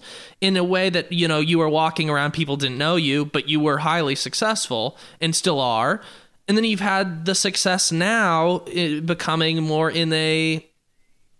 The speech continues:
fame of sorts way, where people are now, you're visually su-, famous, and people are successful enough in the, in the media world,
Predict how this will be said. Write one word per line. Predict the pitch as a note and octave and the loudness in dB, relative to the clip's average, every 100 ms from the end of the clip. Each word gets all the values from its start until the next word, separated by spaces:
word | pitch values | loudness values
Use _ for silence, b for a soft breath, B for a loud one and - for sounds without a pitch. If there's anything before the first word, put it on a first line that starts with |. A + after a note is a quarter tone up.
| - | -18
fame | - D3 D#3 F3+ | -6 0 2 2
of | F#3+ F#3 | 2 2
sorts | - G3+ G3 - | 2 2 0 -2
way, | F3 B3 E3 A#2 A2+ | 0 0 0 -2 -2
where | C3 | -4
people | - E3 D#3 D3+ | -2 -2 0 0
are | D#3+ | 0
now, | D#3 D#3 D#3+ D#3+ | 0 0 0 -2
you're | D#3+ D#3 | -2 -2
visually | D#3+ G#3+ C#4 A3 E3 C#3 | 0 2 2 2 2 0
su-, | - C3 - D3+ D#3 C3+ | -2 -4 -8 -12 -12 -6
famous, | C#3+ B2 A#2+ D#3 - - B B | -4 -2 -2 -2 -2 -4 B B
and | D3+ D#3 | -6 -2
people | F3+ E3+ E3 | -2 0 0
are | D3 D#3+ | 0 0
successful | F#3 F3+ F#3 F3+ F#3 | -2 0 -2 0 0
enough | E3+ E3 E3 | 0 0 -2
in | D3+ | -4
the, | D3+ - | -6 -6
in | D3 C#3+ | -6 -4
the | |
media | D3 A3+ C4 D#3+ | -2 0 0 0
world, | C#3 C3 B2+ C3 F3 | 0 0 0 0 -2